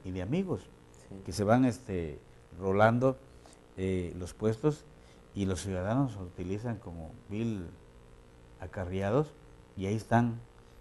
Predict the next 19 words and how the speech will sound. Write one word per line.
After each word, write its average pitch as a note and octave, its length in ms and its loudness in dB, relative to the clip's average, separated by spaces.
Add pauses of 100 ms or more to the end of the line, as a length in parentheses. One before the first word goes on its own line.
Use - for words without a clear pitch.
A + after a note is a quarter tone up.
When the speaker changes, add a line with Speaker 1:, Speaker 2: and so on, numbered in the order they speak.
(200)
Speaker 1:
y F#2+ 120 -4
vamos A#2+ 280 4
por G#2+ 160 2
el F#2+ 80 0
P F2 180 -6
T, D#2 240 -12 (100)
y G2+ 120 -2
vamos G#2 360 6
por A2 140 2
Nueva G#2 200 2
Alianza, F2 340 -4
y E2+ 80 -8
va-, G2+ 140 -4 (280)
o - 40 -20
sea, C3 120 -12 (120)
toda E3 180 4
la D#3 100 4
familia, D#3 420 -6
Speaker 2:
Sí. F#2+ 120 -10